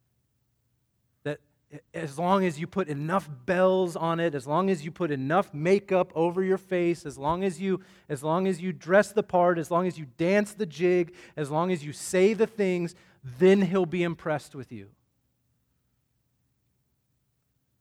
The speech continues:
Ephesians makes it very clear that Jesus is a king sitting above the heavens who is actively,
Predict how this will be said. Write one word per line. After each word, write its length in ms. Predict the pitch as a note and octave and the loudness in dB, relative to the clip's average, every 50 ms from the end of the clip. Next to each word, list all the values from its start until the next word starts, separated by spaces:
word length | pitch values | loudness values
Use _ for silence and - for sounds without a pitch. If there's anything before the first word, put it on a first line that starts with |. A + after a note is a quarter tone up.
| _ _ _ _ _ _ _ _ _ _ _ _ _ _ _ _ _ _ _ _ _ _ _ _ _ _ _ _ _ _ _ _ _ _ _ | _ _ _ _ _ _ _ _ _ _ _ _ _ _ _ _ _ _ _ _ _ _ _ _ _ _ _ _ _ _ _ _ _ _ _
Ephesians 640 | A#2 - - - E3 E3 D#3 C#3 D3 D3 D3 C3+ A#2+ | -20 -20 -12 -10 -8 -8 -8 -8 -8 -10 -10 -10 -12
makes 320 | B2 A#2+ C3 B2+ - - | -12 -10 -10 -12 -12 -14
it 80 | C3+ A#2+ - A#2+ A#2 | -20 -20 -20 _ -10
very 280 | C3+ C3+ C#3+ D3+ D3+ | -8 -6 -4 -4 -6
clear 520 | D#3 - - - - A#2 A2 G#2+ G#2 G#2 - _ _ _ _ _ _ _ | -6 -10 -16 -16 -14 -14 -14 -14 -16 -20 -20 _ _ _ _ _ _ _
that 180 | A#2+ A2+ A2 | -14 -14 -14
Jesus 680 | G#2 - A2+ A#2 C3 C#3+ D#3 D#3+ D3+ D3 E3+ E3 - - - | _ -20 -18 -14 -8 -6 -6 -6 -6 -8 -10 -12 -12 -16 -16
is 160 | - B2 G#2+ A2+ | -16 -16 -14 -14
a 100 | A2 - _ | -16 -16 _
king 460 | - - D3+ C#3 A#2+ A2 G#2+ G#2 G2+ _ _ _ _ _ _ | -16 -12 -10 -10 -10 -10 -14 -18 -20 _ _ _ _ _ _
sitting 560 | - - - - - C#3 C#3 C#3+ D#3 D#3+ D#3+ | -18 -16 -16 -14 -10 -8 -6 -4 -4 -6 -6
above 520 | - B2 - _ _ B2+ C3 D3 E3+ D3+ D3+ | -10 -14 -16 _ _ -6 -4 -4 -4 -4 -6
the 80 | F3 | -10
heavens 600 | D#3 - - C#3+ C3 A#2 A#2 G#2 A2 G#2 - _ _ _ _ _ _ | -10 -8 -10 -12 -12 -12 -14 -16 -16 -18 -20 _ _ _ _ _ _
who 220 | - E3 E3+ D3+ | -6 -4 -2 -2
is 180 | C#3 C3 B2 - - _ _ _ _ - | -2 -4 -6 -10 -18 _ _ _ _ -8
actively, 960 | - E3+ F3 F#3 F#3 - - - G#3 G3+ F#3 F3+ G3 G3+ G3+ G3+ G3+ G3+ G3 | -4 -2 -2 -2 -4 -6 -6 -4 -4 -4 -4 -4 -6 -4 -2 -2 -2 -4 -6